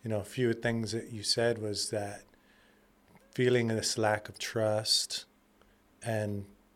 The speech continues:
knowing that there were certain things that you needed, now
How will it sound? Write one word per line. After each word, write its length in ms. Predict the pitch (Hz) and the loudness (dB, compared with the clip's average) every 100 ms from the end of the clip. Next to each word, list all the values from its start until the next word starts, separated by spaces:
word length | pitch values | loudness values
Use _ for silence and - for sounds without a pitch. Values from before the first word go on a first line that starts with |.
| _ _ _ _ 123 | _ _ _ _ -2
knowing 520 | 117 131 135 123 113 | 4 8 8 6 4
that 200 | 110 - | 2 2
there 160 | 117 | 2
were 140 | 110 101 | 2 0
certain 340 | - 127 120 | 2 0 0
things 360 | 107 123 123 98 | -2 0 0 -2
that 160 | 104 110 | -6 -6
you 100 | 107 | -4
needed, 640 | 110 120 123 113 104 104 - - _ - | -2 0 2 0 0 -6 -14 -20 _ -2
now 580 | 113 120 127 113 110 | 4 6 8 6 2